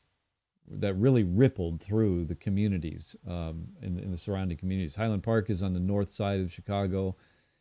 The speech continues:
It's one of the more affluent areas of the, of, uh, the Chicago suburbs. It's not the kind of place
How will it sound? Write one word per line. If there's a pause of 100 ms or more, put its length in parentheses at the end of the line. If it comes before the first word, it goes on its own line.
(140)
It's
one
of
the
more
affluent
areas (100)
of
the, (300)
of, (140)
uh,
the
Chicago
suburbs. (1120)
It's
not
the
kind
of
place